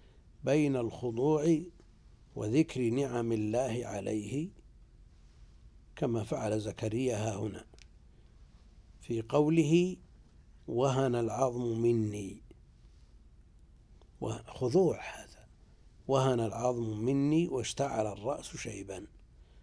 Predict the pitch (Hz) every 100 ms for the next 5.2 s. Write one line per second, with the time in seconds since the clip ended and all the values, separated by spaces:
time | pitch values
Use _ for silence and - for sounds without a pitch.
0 | - 143 160 170 135 110 120 104 113 110
1 | 131 117 110 110 113 113 104 123 127 120
2 | 110 - - - - - - - - -
3 | 107 107 - 107 120 131 110 104 123 123
4 | - 101 104 107 107 110 - - - 135
5 | 170